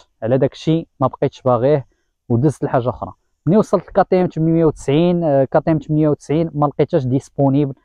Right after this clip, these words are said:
هنايا في المغرب. من موراها جالس في الدار حتى كتبان ليا لا نوردن فيديو في يوتيوب، قلبت عليها. صراحه النوردن ما كانش عليها feedback كبير، حيت كان الموتور يلا خرج. كانت مغامره مني بانني مشيت قلبت غير شويه، شفت واحد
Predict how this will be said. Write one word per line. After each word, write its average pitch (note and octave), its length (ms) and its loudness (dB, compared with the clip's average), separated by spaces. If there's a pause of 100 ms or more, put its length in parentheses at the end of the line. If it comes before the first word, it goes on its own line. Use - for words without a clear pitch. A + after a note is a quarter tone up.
(280)
هنايا C3+ 260 4
في - 80 -8
المغرب. B2+ 480 2 (480)
من E3+ 80 2
موراها F3 640 4 (140)
جالس D#3+ 260 2
في - 80 -14
الدار C#3+ 320 2
حتى - 180 -4
كتبان C#3+ 340 0
ليا C#3+ 200 4
لا C#3+ 100 0
نوردن C#3 540 0
فيديو C3 380 2
في - 140 -6
يوتيوب، C3 340 0 (420)
قلبت A#3+ 320 0
عليها. C3+ 440 2
صراحه F#3+ 500 0
النوردن E3 560 0
ما E3 60 -4
كانش G#3 320 -2
عليها E3 180 2
feedback C#3+ 420 0
كبير، D#3+ 260 0 (280)
حيت - 160 -8
كان F3 140 0
الموتور E3 360 0
يلا D3 240 4
خرج. D3 360 0 (400)
كانت F#3+ 260 0
مغامره F#3 520 6
مني F3 240 2
بانني D3+ 480 0
مشيت F#3 360 -2 (160)
قلبت D3+ 300 0
غير F3 100 6
شويه، E3 300 0
شفت - 240 -16
واحد C#3+ 140 -2